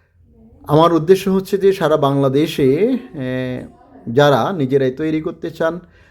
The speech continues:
বা ইনকিউবেটরে ব্যবসা করতে চান, তারা কিন্তু এই ভিডিওগুলো দেখে দেখে নিজেরাই ইনকিউবেটর তৈরি করতে পারবেন। আর বলে রাখি যে আফিফা ইনকিউবেটর সমস্ত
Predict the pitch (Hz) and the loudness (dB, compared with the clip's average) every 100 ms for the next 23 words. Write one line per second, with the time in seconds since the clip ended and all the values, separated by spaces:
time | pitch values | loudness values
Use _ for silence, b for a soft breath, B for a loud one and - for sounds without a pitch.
0 | b b - 123 127 160 185 185 190 175 | b b -2 2 4 2 0 0 0 0
1 | 151 143 - 160 165 - 151 196 254 131 | 0 0 -2 -6 -6 -10 -6 -4 -4 -2
2 | 127 127 131 135 254 - _ _ - 180 | -4 -4 -6 -2 -4 -6 _ _ -4 0
3 | 233 254 240 - 135 139 135 120 113 143 | 0 0 -4 -2 0 2 2 0 -2 -2
4 | 170 196 147 127 127 123 135 220 143 117 | 0 0 0 0 0 0 0 0 -2 -4
5 | 123 117 117 123 107 104 123 - 101 101 | -4 -6 -10 -8 -6 -6 -8 -8 -8 -8
6 | 92 - - B B B B - 101 107 | -8 -14 -18 B B B B -10 -4 -2
7 | 107 147 196 190 143 120 117 135 143 117 | 2 2 2 0 -4 -4 -4 -4 -2 -2
8 | 113 127 120 151 185 135 135 175 214 - | -4 -6 -8 -8 -8 -6 -4 0 -2 -4
9 | _ 127 107 143 | _ 0 2 0